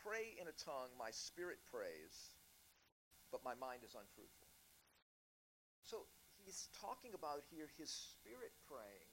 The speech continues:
using his mouth, and that's basically been interpreted to a prayer language. Prayer language outside of that which is used in the church. Is it different? I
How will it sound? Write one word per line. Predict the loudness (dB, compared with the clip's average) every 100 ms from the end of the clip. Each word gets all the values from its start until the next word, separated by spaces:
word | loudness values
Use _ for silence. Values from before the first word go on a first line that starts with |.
| -16 -18 -20 -20 -20 _ -10
using | -8 -6
his | -6 -4 2
mouth, | 4 4 0 -8 -14 -16 -18 -20 -20 -20 _ -20 -10 -4
and | 2
that's | 2 2
basically | -2 0 -2 -4 -2
been | -2
interpreted | -2 0 0 0 -6 -6 -6
to | -6
a | -8 -8 -2
prayer | -2
language. | -2 -6 -8 -14 -16 -16 -18 -20 -20 -20 -6
Prayer | 0 0
language | 0 -2 -6 -10 -14 -16 -18 -20 -20 -20 _ -20 0 6
outside | 6 6 6 8 8 8 8 8 4
of | 4
that | 6 6 4 -2
which | -2 -2 -4 -8 -10 -6
is | -2 -4 -6 -12 -8
used | -8 -6 -8 -8 -8
in | -10 -8
the | -6 -4
church. | -2 -4 -6 -10 -8 -4
Is | -2
it | -4 -4
different? | -4 -2 -4 -8 -8 -12 -4
I | -4